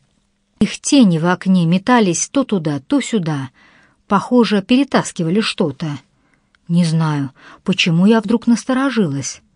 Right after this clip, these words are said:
Как в фильме, когда прекращается фоновая музыка, на которую ты вроде бы и не обращаешь внимания.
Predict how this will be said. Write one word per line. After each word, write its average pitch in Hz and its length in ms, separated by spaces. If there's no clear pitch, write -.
Как 180 240
в - 40
фильме, 151 640
когда 175 340
прекращается 190 840
фоновая 165 480
музыка, 165 560
на 180 140
которую 196 480
ты 185 220
вроде 220 360
бы 196 160
и 240 240
не 247 200
обращаешь 240 580
внимания. 147 840